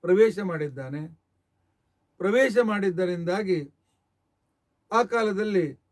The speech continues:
ಈ ದೇಹದ ಜೊತೆಗೆ ಆಯಾ ಯೋನಿಗಳಲ್ಲಿ ಆಯಾ ರೀತಿಯಾಗಿರ್ತಕ್ಕಂಥ ಪರಮಾತ್ಮ ಪ್ರವೇಶ ಮಾಡಿರ್ತಾನೆ.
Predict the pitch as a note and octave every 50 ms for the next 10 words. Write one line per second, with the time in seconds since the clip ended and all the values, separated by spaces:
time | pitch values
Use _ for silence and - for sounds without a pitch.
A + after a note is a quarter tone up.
0 | _ _ _ _ _ _ _ _ _ _ - A#3 A#3+ A#3+ F#3 G3+ G#3+ G#3+ G#3 A3
1 | G#3+ A3 G#3 F#3+ G#3 F#3+ E3+ G#3 F#3+ F3+ F3+ F3 F3 F3 F3+ F#3+ G3+ G#3 G3+ G3+
2 | G3 G3 G3 G3 G3 F#3+ G3 G3 G3 G3 F#3+ F#3 F3+ F3+ F#3 F#3 F#3 F#3 F#3+ F3+
3 | - F#3+ F#3+ F#3+ F3 F3+ F3+ D#3+ F#3 F3+ F3 F#3 F3 F3 E3 F3 E3+ F3 F3+ F3+
4 | F3 - F#3+ F#3 - F3 F3 F3+ E3+ D3+ F3+ F#3 F#3 F3+ F3+ E3+ C#3+ - D3 C#3
5 | B2 A2+ - -